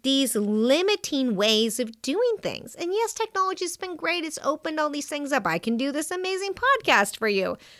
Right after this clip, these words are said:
Technology's amazing, but it also has pulled us away from intuition. And so I love that technology seems to be speeding up since twenty twenty, and intuition is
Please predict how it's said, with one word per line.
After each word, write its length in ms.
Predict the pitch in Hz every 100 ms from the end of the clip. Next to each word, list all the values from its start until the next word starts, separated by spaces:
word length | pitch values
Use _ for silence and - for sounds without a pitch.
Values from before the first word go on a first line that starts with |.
| - - - -
Technology's 720 | 381 339 370 381 - 359 370
amazing, 640 | 339 320 330 359 330 254
but 120 | 208 226
it 140 | 247 -
also 540 | 247 294 294 302 269
has 760 | 226 190 190 202 214 202 196 -
pulled 840 | - - 196 226 262 302 311 311 285
us 200 | 269 277
away 880 | 233 240 302 415 294 175 - - _ _ _ _ _
from 140 | 196 214
intuition. 600 | 175 - 196 240 - - -
And 100 | 220
so 100 | 277
I 160 | 277 269
love 640 | 269 277 320 370 269 208
that 220 | 190 -
technology 600 | - 214 - 240 254 233
seems 340 | 214 - 220 208
to 60 |
be 100 | 208
speeding 520 | 202 - 226 208 196 -
up 240 | - 480 -
since 320 | - 220 214
twenty 300 | - 208 196
twenty, 380 | - 190 196 196 - - - _ _ -
and 200 | 185 180
intuition 1080 | 175 175 - 151 151 285 - 330 302 175 -
is 220 | 180